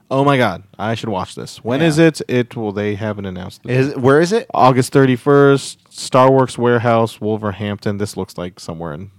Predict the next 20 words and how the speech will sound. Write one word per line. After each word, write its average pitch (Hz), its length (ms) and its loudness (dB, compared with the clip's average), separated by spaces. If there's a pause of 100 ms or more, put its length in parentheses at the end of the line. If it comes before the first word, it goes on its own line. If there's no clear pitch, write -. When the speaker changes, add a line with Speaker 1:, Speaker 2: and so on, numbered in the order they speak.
Speaker 1:
England. 90 400 -14 (400)
Speaker 2:
Good, 60 160 -20
okay. 65 260 -16 (260)
'Cause - 100 -8
I 131 40 -2
Speaker 1:
Yeah. 127 40 -4
Speaker 2:
know 143 400 2
Tyler 120 240 -6
Bate 101 200 -6
has 92 260 -10
a, 85 100 -12
a 92 240 -12
Progress 107 480 -4
show 95 180 -10
coming 85 280 -14
up 82 160 -16
in 87 240 -14
Hamburg, 92 480 -12
Germany. 87 380 -12
Speaker 1:
Yeah. 95 180 -12